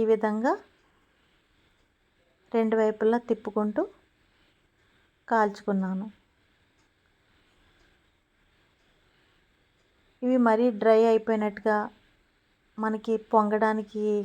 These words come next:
కావాలనుకున్నప్పుడు ఒక తడి బట్ట తీసుకొని దానిపైన ఈ విధంగా ప్రెస్ చేస్తూ కాల్చుకుంటే బాగా పొంగుతాయి అన్నమాట జొన్న రొట్టెలు. ఈ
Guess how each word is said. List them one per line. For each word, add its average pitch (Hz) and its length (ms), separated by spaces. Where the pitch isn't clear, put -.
కావాలనుకున్నప్పుడు 202 840
ఒక 220 200
తడి 208 220
బట్ట 214 180
తీసుకొని 220 460
దానిపైన 214 440
ఈ - 100
విధంగా 208 320
ప్రెస్ 208 220
చేస్తూ 214 300
కాల్చుకుంటే 208 640
బాగా 214 260
పొంగుతాయి 202 380
అన్నమాట 180 260
జొన్న 196 320
రొట్టెలు. 185 320
ఈ 226 40